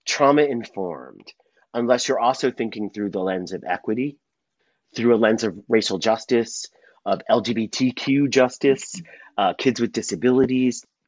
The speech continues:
We need to start showing up and seeing each other's humanity. And so that's what equity work is about. I hear equity work described in a whole bunch of ways, but at the heart of it, equity work is about trying to see each other's humanity,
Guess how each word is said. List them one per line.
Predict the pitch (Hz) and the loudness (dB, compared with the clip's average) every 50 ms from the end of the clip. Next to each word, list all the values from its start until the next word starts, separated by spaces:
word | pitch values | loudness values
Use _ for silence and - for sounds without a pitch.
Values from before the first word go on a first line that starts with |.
| _ _ | _ _
We | 131 135 | -2 2
need | 143 151 175 180 - | 2 2 2 2 0
to | - | -4
start | - - 151 123 - | -2 0 0 0 0
showing | - - - 117 110 123 120 107 104 | 0 2 4 4 4 4 4 2 0
up | 107 113 - | -2 -2 -4
and | 101 92 | -10 -12
seeing | - - 107 104 104 | -8 -6 -6 -4 -4
each | 104 95 - 113 | -4 -4 -4 -4
other's | 101 85 95 90 - | -4 -4 -4 -6 -6
humanity. | - 85 82 78 82 95 113 165 208 240 240 _ _ _ _ _ _ | -6 -6 -6 -6 -6 -6 -4 -4 -6 -6 -6 _ _ _ _ _ _
And | - 104 | -12 -8
so | - - 110 | -6 2 4
that's | 131 143 147 - | 4 4 4 2
what | 165 120 | 0 0
equity | 117 127 - - 120 101 98 | 0 -2 0 -2 -2 -2 -2
work | 82 87 78 - - - | -4 -6 -8 -8 -10 -16
is | - - | -16 -14
about. | 69 - 82 64 58 52 - _ _ | -12 -12 -10 -10 -12 -12 -14 _ _
I | 107 117 | -4 -4
hear | - - 127 120 | 2 2 2 2
equity | 101 113 - - 110 107 98 | 2 0 -2 -2 -2 -2 0
work | 90 101 95 - - | 0 0 0 0 -6
described | 104 - - - 98 101 104 80 107 | -8 -8 -2 2 2 2 2 2 -2
in | 90 | -4
a | 87 | -4
whole | - 101 87 | -6 -6 -4
bunch | 87 90 - - | -4 -6 -6 -8
of | 92 | -2
ways, | 90 127 135 123 - | 0 2 0 0 0
but | - 98 | -4 -6
at | 101 - | -4 -6
the | - | -8
heart | - - - 165 175 156 | -8 0 0 0 0 0
of | 95 - | -4 -6
it, | 87 87 - - _ - - - - - _ _ | -6 -8 -8 -10 _ -20 -20 -20 -20 -20 _ _
equity | 127 143 - - 196 180 196 | 0 0 2 0 0 0 0
work | 156 131 123 117 - - | 0 0 0 0 -2 -4
is | 107 - | -6 -6
about | 98 101 98 - - | -4 -4 -6 -6 -6
trying | - - 101 101 104 104 | -6 -4 -2 -2 -4 -4
to | - 117 | -6 -8
see | 104 - - - 101 101 101 | -10 -10 -10 -6 -4 -4 -4
each | - 104 98 95 - | -4 -6 -8 -6 -6
other's | 104 85 92 85 - | -4 -4 -4 -4 -6
humanity, | - 92 82 82 80 78 76 65 69 67 67 | -8 -8 -8 -8 -10 -10 -10 -14 -14 -18 -18